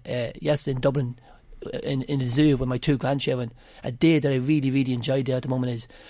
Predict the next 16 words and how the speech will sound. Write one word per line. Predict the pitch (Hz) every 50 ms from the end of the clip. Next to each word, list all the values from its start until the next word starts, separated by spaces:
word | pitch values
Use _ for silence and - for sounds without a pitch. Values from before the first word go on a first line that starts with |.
| - -
like, | 277 269
it's | 254 349
all | 339 339
to | 196
do | 196 185
with | 165 151 131 - - - -
your | 151 135
health, | 123 - - 175 170 185 175 - - -
your | - 151 135
family | - - - 151 156 151 147 143
life, | 135 143 139 135 - -
your | - 131 117
quality | - - 156 160 160 151 135 139
of | 131 131
life | 127 123 123
is. | 123 113 117